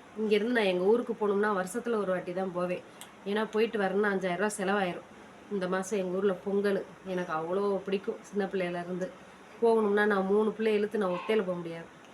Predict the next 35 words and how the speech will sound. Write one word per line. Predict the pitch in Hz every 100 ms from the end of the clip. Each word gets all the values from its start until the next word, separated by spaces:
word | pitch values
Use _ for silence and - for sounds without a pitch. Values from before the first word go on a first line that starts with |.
| -
அப்ப | 196 220
எங்க | 202
வீட்டுக்காரர் | 185 208 233 214
வரணும். | 214 190 170 170 - - - - -
அஞ்சு | 208 220 233
பேர் | 233 247 247
போக | 214 208 208
வர | 196 196
செலவு | 220 202 208 214
என்ன | 190 202
ஆகும்னு | 196 190 202
யோசிச்சு | 190 202 - 185
பாருங்க. | 175 175 180 - - - - - -
வீட்டு | 226 - 208
செலவு, | 196 180
அதுவும் | 175 202 247 -
தோ-, | 185 175 180 254
தீபாவளிக்கு | 277 262 233 220 269
ரெண்டு | 214
நாளைக்கு | 233 226 240
முன்னாடி | 220 214 226
தான் | 226 226
எங்க | 202 190
ஊர்ல | 196
பொங்கல். | 185 190 190 202 - - - - - - - -
புரட்டாசி | 208 220 208 220
கடைசி | 190 165 220
செவ்வாய் | 214 196 185
தான் | 185 202
பொங்க | 180 190
வைப்பாங்க. | 180 185 175 175 -
அப்படிங்க | 175 208 208
நான் | 190 185
போக | 202
முடியுமா? | 208 190 190